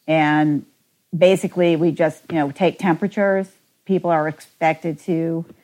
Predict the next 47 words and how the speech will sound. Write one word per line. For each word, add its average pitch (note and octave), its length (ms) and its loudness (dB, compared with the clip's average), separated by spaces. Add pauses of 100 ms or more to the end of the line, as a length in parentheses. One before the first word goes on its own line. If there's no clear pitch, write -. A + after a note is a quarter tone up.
(420)
the D#3+ 180 -4
children E3+ 400 2
are E3 100 2
masked F3 480 0
while D3+ 220 -2
they're D3+ 140 -4
dancing, D#3+ 480 -6
or D3+ 160 -2
the D3+ 80 -6
adults. D3 580 -6 (480)
And, D3+ 540 0
um, D3+ 560 0 (1120)
the F#3+ 120 2
enrollment G3 480 6
is E3 160 -2
down, F3 460 0
I'm D#3 200 0
sure, D#3 320 -4
because D#3 540 -4
of D3 200 -6
the, D3+ 140 -4 (180)
everything D#3 360 0
that's C#3+ 180 -2
happening D3+ 340 0
with C#3+ 120 -2
the D#3 80 -2
virus. D3 480 0
So C#3+ 260 -2
it C#3 80 -4
has D#3 300 -4
been D#3+ 160 -2
easy D#3+ 280 2
for D#3 160 -8
us C#3+ 180 0
to D3+ 100 -8
make D3 200 -2
sure D3+ 220 -6
that C#3 240 -4
all D#3 240 4
the C#3+ 240 -2
kids D#3+ 300 -2
are C#3+ 80 -2
socially D3 400 -4
distanced D3 420 -4
while C#3+ 160 -4
they're C3 100 -6
dancing. D3 540 -2